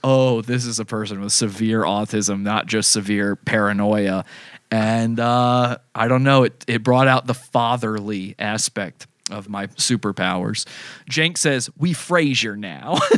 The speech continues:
<laughs> Cole says, "Blessed Jesse made my kid kill himself." Oh my God. I'm so sorry to hear that. Yeah, there's this meme going around called Blessed Jesse, where it will force your children to murder themselves. Be on the lookout for that. It'll be sent to them over, uh,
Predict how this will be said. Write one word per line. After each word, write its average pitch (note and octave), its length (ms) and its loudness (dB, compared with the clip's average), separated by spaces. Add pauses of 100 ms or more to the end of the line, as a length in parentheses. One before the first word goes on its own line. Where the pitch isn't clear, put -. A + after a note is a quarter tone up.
<laughs> A3 280 2
Cole F#3+ 320 4
says, C#3+ 300 0 (260)
"Blessed E3 400 0
Jesse E3 400 0
made D#3 180 2
my C#3 160 0
kid F#3 380 0
kill D4 320 2
himself." B2 640 -2
Oh A#2+ 200 0
my G2 180 -12
God. A#2+ 380 -6 (280)
I'm - 80 -8
so F3 140 4
sorry D3 260 4
to A#2+ 60 -2
hear A2 200 -2
that. G#2 140 -2
Yeah, B2 120 2
there's C3 200 0
this C3 120 -4
meme C3 320 4
going A2+ 240 -2
around G#2+ 280 -4
called G2+ 200 -4
Blessed G#2+ 320 0
Jesse, G2+ 520 -2 (480)
where G#2 380 4
it G2 200 4
will B2 320 6
force A2+ 380 2
your G#2 120 0
children G2+ 480 -2
to G2+ 80 -4
murder F#2+ 360 -2
themselves. F2+ 580 -2
Be G#2+ 180 -4
on G#2 100 -2
the G2 60 -2
lookout G2+ 360 -2
for F#2+ 120 -4
that. G2 260 -4
It'll A2+ 200 -2
be A2 140 -2
sent B2+ 320 4
to A2+ 100 2
them G#2 340 -2 (580)
over, G2+ 560 2
uh, G2 140 -2